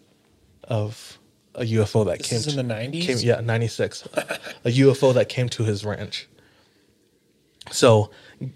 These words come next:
Speaker 1: going there, Christopher really wanted to see this video, but he wasn't planning on asking,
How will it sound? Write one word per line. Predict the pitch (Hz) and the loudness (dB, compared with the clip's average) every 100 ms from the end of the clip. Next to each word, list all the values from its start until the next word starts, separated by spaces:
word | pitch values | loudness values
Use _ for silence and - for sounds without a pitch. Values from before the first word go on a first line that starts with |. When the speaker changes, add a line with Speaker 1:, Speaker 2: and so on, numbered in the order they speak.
| 143 | -4
Speaker 1:
going | - 139 151 139 | 4 6 6 6
there, | 123 113 107 107 - - _ _ _ _ _ _ _ _ _ _ | 6 6 4 2 -6 -20 _ _ _ _ _ _ _ _ _ _
Christopher | - - - 139 127 117 110 - | -2 -2 4 6 8 6 2 -2
really | 131 120 151 156 | -6 2 4 4
wanted | 143 131 131 | 4 2 0
to | - | -2
see | 143 | -2
this | 127 117 | -2 2
video, | 123 135 | 4 6
but | 123 104 | 6 0
he | - 117 | -2 -6
wasn't | 113 120 135 151 156 - | 0 2 4 2 -4 -6
planning | - 120 113 | -4 -2 -2
on | 98 | -6
asking, | 107 104 - - 139 | -6 -6 -4 -2 0